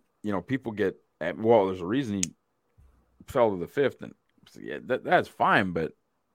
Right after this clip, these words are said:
that doesn't mean he's not my overall player fifty-four. Like, that's, that's the game, man. <laughs> We, if you're gonna publicize rankings before the draft, you can't go, "Oh, man." I also can't pretend I didn't have Quay Walker, like, eighty-eighth. I, I can't pretend that.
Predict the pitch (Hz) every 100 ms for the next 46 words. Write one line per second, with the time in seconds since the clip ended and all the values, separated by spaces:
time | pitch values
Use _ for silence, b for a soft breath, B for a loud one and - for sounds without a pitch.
0 | - 110 - 165 143 110 131 110 - 104
1 | 98 95 104 117 - 92 107 87 113 113
2 | 117 107 131 120 113 127 107 95 190 120
3 | 92 143 - - _ - b b b b
4 | - 269 175 156 233 277 - 110 143 156
5 | 127 160 147 117 202 208 233 - 285 175
6 | 160 190 156 165 208 160 131 139 190 131
7 | 139 233 190 123 151 135 127 151 113 117
8 | - b b 113 170 180 175 180 196 165
9 | 143 165 175 196 170 170 170 151 170 175
10 | 180 226 - 156 156 147 160 190 269 135
11 | _ - - - - - 185 185 170 190
12 | 233 180 117 92 -